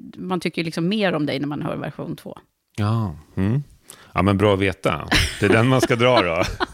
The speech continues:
Speaker 1: Ja, men
Speaker 2: Nej.
Speaker 1: så himla härligt. Och sen måste jag ju fråga, liksom, jag, jag, när jag, innan vi satte på mickarna här och testade ljudet, så bara,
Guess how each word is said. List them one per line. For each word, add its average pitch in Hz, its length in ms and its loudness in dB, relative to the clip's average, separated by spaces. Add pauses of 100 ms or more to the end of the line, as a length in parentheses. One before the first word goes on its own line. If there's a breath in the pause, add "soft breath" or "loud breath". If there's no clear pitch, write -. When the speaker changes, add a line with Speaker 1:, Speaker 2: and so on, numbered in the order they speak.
(800 loud breath)
Speaker 1:
Ja, 240 120 2
men 240 280 -2
Speaker 2:
Nej. - 120 -6
Speaker 1:
så 220 180 0 (120)
himla 196 240 -2
härligt. 196 320 0
Och 220 80 -2
sen 226 140 -2
måste 233 200 -2
jag 233 40 0
ju 226 40 0
fråga, 214 420 -2
liksom, 180 320 -6
jag, 170 180 -4
jag, 185 280 -4
när 185 120 -2
jag, 180 140 -2
innan 180 160 0
vi 185 60 -2
satte 180 180 -6
på 185 100 -4
mickarna 196 440 -2
här 170 120 0
och 160 60 -4
testade 170 360 -6
ljudet, 220 400 -4
så 170 60 -6
bara, 160 140 -2